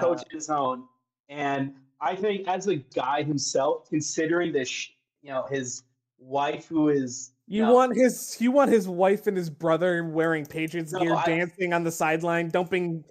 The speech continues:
Speaker 1: No,
Speaker 2: dumping
Speaker 1: uh,
Speaker 2: beer
Speaker 1: Belichick,
Speaker 2: on Patriots
Speaker 1: Belichick would
Speaker 2: fans?
Speaker 1: make sure they're not allowed at the stadium.
Speaker 2: <laughs> I don't
Speaker 1: I have
Speaker 2: know,
Speaker 1: respect
Speaker 2: uh,
Speaker 1: for Patrick Mahomes because of his wife going off after everybody during the playoffs, but also with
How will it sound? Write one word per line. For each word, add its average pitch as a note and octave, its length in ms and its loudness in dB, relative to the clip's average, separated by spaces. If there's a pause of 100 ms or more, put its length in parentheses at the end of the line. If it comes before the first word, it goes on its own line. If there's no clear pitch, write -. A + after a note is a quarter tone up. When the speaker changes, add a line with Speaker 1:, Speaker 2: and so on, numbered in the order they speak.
(240)
Speaker 1:
No, G3+ 200 6
Speaker 2:
dumping A3 280 4
Speaker 1:
uh, - 120 -12
Speaker 2:
beer G3+ 400 6
Speaker 1:
Belichick, G#3 80 2
Speaker 2:
on G3 200 2
Patriots G3+ 320 4
Speaker 1:
Belichick A#3 160 0
would G3 80 0
Speaker 2:
fans? F#3+ 80 0
Speaker 1:
make F3+ 160 0
sure F3 260 2
they're D#3+ 180 0
not D3 340 0
allowed B2+ 340 -2 (100)
at - 80 -20
the - 60 -20
stadium. - 260 -20 (580)
Speaker 2:
<laughs> - 360 -4
I B3+ 260 0
don't D#4 260 -2
Speaker 1:
I - 120 -4
have G#3+ 100 6
Speaker 2:
know, D#3 80 2
Speaker 1:
respect G3 300 0
Speaker 2:
uh, G#3+ 140 0
Speaker 1:
for A3 160 -4
Patrick F#3 300 -6
Mahomes F3 480 0
because D3+ 600 -2 (260)
of D3 420 -2
his D#3 220 -4
wife F3 320 -2
going F3 260 0
off D#3+ 220 0
after D#3+ 300 -2
everybody D3 520 0
during C#3 380 -2
the B2+ 80 -8
playoffs, C3 460 -2
but D3+ 160 -4
also F3+ 420 0
with D3 200 0